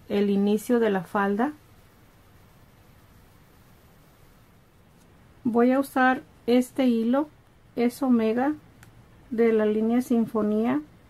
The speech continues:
cien por ciento algodón.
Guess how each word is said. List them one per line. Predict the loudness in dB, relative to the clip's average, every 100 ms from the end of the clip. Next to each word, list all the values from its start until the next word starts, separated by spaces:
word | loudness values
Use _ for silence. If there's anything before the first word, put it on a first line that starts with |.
| -20 -20 -20 -20 -20 -20 -20 -20 -20 -20 -20
cien | -10 0 0
por | 2 -2
ciento | -2 -2 -2 -2 -2 -4 -8
algodón. | -4 -2 -2 -2 -2 0 -2